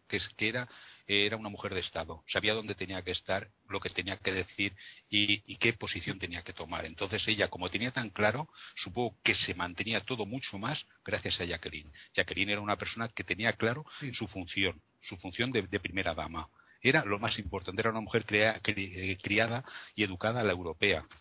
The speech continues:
Speaker 1: Un, es, es otro de los, de los revulsivos. Yo creo que Kennedy tiene también mucho poder para, para la gente, aparte de sus discursos. Es por la figura de Jacqueline francesa, pues le hicieron todo el homenaje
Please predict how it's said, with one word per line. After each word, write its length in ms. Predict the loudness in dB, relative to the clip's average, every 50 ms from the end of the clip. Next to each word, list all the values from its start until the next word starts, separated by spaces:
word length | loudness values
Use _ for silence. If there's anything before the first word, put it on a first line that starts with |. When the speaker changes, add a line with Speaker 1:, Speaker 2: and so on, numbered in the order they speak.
| _ _ _ _ -8
Speaker 1:
Un, 220 | -6 -6 -6 -6 -6 -8 -8 -10 -2 2
es, 240 | 4 4 4 2 0 0 2
es 200 | 4 4 4 2 0
otro 260 | -4 -4 -4 -4 -6
de 80 | -4 -4
los, 280 | -4 -4 -4 -6 -8 -8
de 80 | -8 -6
los 140 | -4 -2 -4
revulsivos. 420 | -4 -6 -8 -10 -8 -8 -6 -6
Yo 120 | -6 -4 -2
creo 100 | -2 -2
que 80 | -2
Kennedy 420 | 0 0 0 0 0 -2 -6 -8 -12 -14 -18 -20 _
tiene 220 | 0 2 2 2 0
también 380 | -2 -6 -8 -8 -12 -12 -10
mucho 280 | -8 -8 -6 -6 -6 -6
poder 360 | -6 -8 -6 -4 -4 -6 -6 -8 -2
para, 320 | 2 2 4 4 2 -2 -2 -4
para 180 | -4 -4 -2
la 80 | -2 -2
gente, 420 | -2 0 -2 -4 -4 -4 -8 -8 -8
aparte 340 | -2 0 0 0 0 0 -2
de 80 | -2 -4
sus 180 | -8 -10 -12
discursos. 440 | -12 -10 -8 -8 -6 -6 -6 -8 -10 -6 _
Es 160 | 2 2 2 2
por 200 | 0 -2 0 0
la 60 | 0
figura 400 | 0 -2 -4 -6 -4 -4 -4 -2
de 260 | -2 -2 -4 -4 -4
Jacqueline 400 | -8 -6 -4 -4 -4 -2 -2 -4
francesa, 500 | -4 -6 -8 -8 -6 -6 -6 -6 -8 -10 -12
pues 160 | -14 -12 -10
le 60 | -10 -10
hicieron 240 | -10 -10 -12 -10
todo 160 | -8 -8 -6 -6
el 60 | -6
homenaje 400 | -6 -4 -4 -4 -4 -4 -6